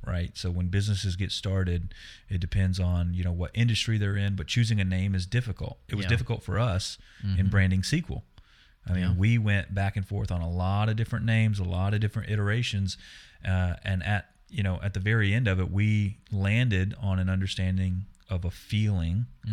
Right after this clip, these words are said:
Speaker 2: Mm-hmm.
Speaker 1: concept that we wanted to establish in the minds of our potential customers. So
Speaker 2: Yep.
Speaker 1: you're starting with that feeling, and then you're moving into design phase of bringing that feeling to life. And that
Speaker 2: Yes.
Speaker 1: starts with usually a name,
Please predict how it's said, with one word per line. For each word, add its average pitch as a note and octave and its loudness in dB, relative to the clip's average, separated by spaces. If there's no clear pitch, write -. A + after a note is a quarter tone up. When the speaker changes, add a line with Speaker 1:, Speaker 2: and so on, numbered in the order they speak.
Speaker 2:
Mm-hmm. F#2 -2
Speaker 1:
concept G2 0
that - -10
we F#2 -2
wanted F#2 0
to F#2 -2
establish F#2 -2
in F2 -4
the E2+ -2
minds E2+ -2
of E2 -2
our E2 0
potential E2 -4
customers. E2+ -2
So F#2+ 2
Speaker 2:
Yep. A2+ 2
Speaker 1:
you're G2+ 2
starting A2+ 2
with A2 4
that A2+ 0
feeling, A2+ 4
and G2+ 2
then F#2+ 4
you're F#2 2
moving G2 2
into F#2+ 0
design G2 2
phase E2 -2
of F2 -4
bringing F#2 2
that F2 -2
feeling F#2 0
to - -8
life. E2+ -4
And G#2 -2
that F2 4
Speaker 2:
Yes. - -6
Speaker 1:
starts G2+ -4
with G2+ -2
usually G2 -2
a G2+ 2
name, F#2 2